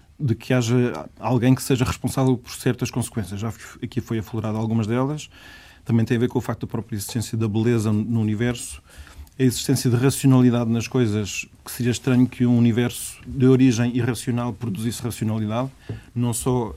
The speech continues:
eh, as leis que compõem a natureza, mas a nossa própria racionalidade. Eh, há também o facto de nós conhecermos pessoas de uma enorme bondade que dá a ideia que foram tocadas por uma qualquer,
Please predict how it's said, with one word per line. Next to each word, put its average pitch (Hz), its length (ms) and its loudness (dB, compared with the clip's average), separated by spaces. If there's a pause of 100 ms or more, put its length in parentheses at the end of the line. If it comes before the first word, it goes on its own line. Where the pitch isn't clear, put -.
(200)
eh, 107 340 -4 (380)
as 110 120 -4
leis 113 340 0
que - 100 -18
compõem 113 560 0
a 107 140 -6
natureza, 107 440 -4
mas 95 140 -4
a 107 60 -2
nossa 110 240 -4
própria - 340 -6
racionalidade. 101 640 -4 (800)
Eh, 107 400 -6 (1300)
há 143 100 2
também 131 420 6
o 123 60 6
facto 131 300 -2
de 135 80 4
nós 131 240 4
conhecermos 127 480 2
pessoas 127 400 0
de 117 100 2
uma 117 160 4
enorme 120 300 4
bondade 113 360 2
que - 60 -10
dá 123 80 -2
a 117 60 0
ideia 110 180 -2
que - 80 -12
foram 110 260 -4
tocadas 107 440 -8
por - 160 -8
uma 104 340 -4 (240)
qualquer, 110 720 -4